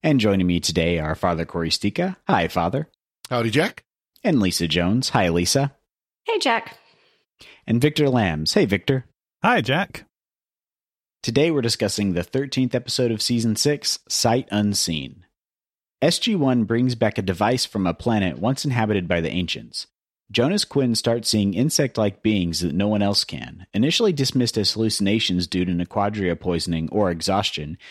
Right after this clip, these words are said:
Speaker 1: he is vindicated when more people begin to witness these creatures,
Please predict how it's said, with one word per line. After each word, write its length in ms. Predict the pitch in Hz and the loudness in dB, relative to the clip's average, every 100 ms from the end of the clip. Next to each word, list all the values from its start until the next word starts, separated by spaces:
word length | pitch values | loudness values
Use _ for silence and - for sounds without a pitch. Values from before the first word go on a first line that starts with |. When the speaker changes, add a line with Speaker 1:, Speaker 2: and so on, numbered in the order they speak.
| - - | -20 -4
Speaker 1:
he 80 | 117 | -2
is 140 | 104 | -2
vindicated 640 | 104 156 160 123 107 101 | 0 0 0 2 2 2
when 160 | 92 92 | 0 0
more 180 | 95 131 | 0 0
people 320 | - 120 110 | 0 -2 -2
begin 320 | 98 95 95 | -4 0 0
to 80 | 90 | 0
witness 360 | 85 92 87 - | -2 0 -2 -2
these 180 | 85 78 | -2 -4
creatures, 540 | 85 78 - 55 - | -6 -8 -10 -10 -12